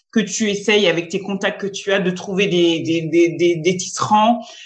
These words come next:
de parler, de voir s'ils peuvent, euh, voilà, t-, tisser ce que je veux et tout ça, et d'essayer de placer des rendez-vous avant que j'arrive. » Je lui ai dit, « Moi aussi, de mon côté, je vais faire mes recherches, t'envoyer des numéros pour que tu appelles et tout ça. Et, euh, on va travailler comme ça. » Ma cousine m'a dit, « Pas de problème, je t'attends.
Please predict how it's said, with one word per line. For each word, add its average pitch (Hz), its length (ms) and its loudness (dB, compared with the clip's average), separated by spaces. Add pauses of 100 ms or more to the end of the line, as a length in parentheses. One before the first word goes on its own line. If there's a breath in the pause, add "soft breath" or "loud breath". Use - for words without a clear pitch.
de 170 160 0
parler, 196 480 0
de 196 100 0
voir 214 300 0
s'ils - 180 -8
peuvent, 185 300 -2
euh, 170 180 6
voilà, 151 280 0
t-, 151 260 -12
tisser 202 300 -2
ce - 120 -8
que 208 140 2
je 180 140 0
veux 240 340 4 (240 loud breath)
et 196 100 2
tout 196 140 -6
ça, 240 340 2
et 196 80 0
d'essayer 202 320 -2
de 202 100 0
placer 185 300 -2
des 196 120 2
rendez-vous 185 400 2
avant 185 220 0
que 180 60 -6
j'arrive. » 175 460 0 (240 loud breath)
Je 214 80 -4
lui 208 60 0
ai 185 40 0
dit, « 226 120 6
Moi 247 260 10
aussi, 240 240 0
de 233 40 6
mon 214 120 2
côté, 214 280 -2
je 196 120 -2
vais - 40 -6
faire 185 140 2
mes 175 80 2
recherches, 170 520 0 (300 loud breath)
t'envoyer 208 300 2
des 196 120 0
numéros 175 500 2
pour 208 100 -8
que 180 100 0
tu 175 160 -2
appelles 175 360 0
et 156 80 -2
tout - 100 -10
ça. 208 300 0 (480 loud breath)
Et, 202 180 4
euh, 160 120 4
on 170 80 -2
va 185 100 0
travailler 165 320 -2
comme 147 180 -4
ça. » 147 160 -6
Ma 143 100 -2
cousine 185 280 -6
m'a 156 100 0
dit, « 165 160 -8
Pas 196 80 -2
de - 60 -8
problème, 156 380 0
je 151 120 -4
t'attends. 131 520 -4